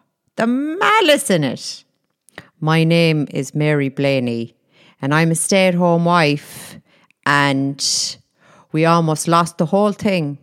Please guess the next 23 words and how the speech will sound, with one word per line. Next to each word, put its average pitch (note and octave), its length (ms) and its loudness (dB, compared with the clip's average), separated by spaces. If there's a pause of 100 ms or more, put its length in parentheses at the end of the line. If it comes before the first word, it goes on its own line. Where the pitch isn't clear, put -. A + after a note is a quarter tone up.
(540)
the D#3+ 80 -2
whole G#3+ 280 2
house. G3+ 760 0 (580)
The D3+ 60 -8
marriage F3+ 800 0 (160)
nearly D3 240 0
broke F3+ 400 0
down D3+ 480 0 (840)
just E3+ 320 -2
because D#3 340 -4
of B2+ 80 -10
an C3+ 80 -2
iron. B2+ 380 -2 (1500)
And A3 140 4
it's D4 140 -2
funny C#4+ 680 2 (300)
when A#3+ 240 2
I A#3 360 4
think B3+ 280 0
back B3+ 260 0
on F#3+ 80 2
it F#3 140 0
now, E3+ 480 2